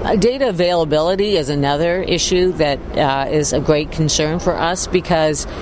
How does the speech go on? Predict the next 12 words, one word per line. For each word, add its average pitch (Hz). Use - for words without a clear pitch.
as 185
you 185
move 190
into 190
more 156
cloud-based 170
services 185
and 175
things 175
of 151
that 165
nature, 190